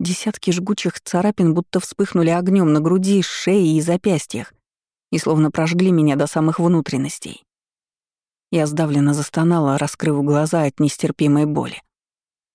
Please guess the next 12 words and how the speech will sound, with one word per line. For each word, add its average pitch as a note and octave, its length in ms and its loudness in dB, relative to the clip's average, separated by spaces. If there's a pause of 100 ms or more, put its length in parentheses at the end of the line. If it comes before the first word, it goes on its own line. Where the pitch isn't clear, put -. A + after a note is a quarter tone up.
(260)
Показалось, F3 500 0
что - 240 -2
бледное D#3 380 2
лицо D3+ 360 -2
Дзери — D#3+ 540 -2 (520)
последнее, E3 460 0
что - 160 -2
мне C#3+ 160 4
довелось D3+ 440 0
увидеть D3+ 380 2
в D#3+ 100 0
жизни. D#3 420 -2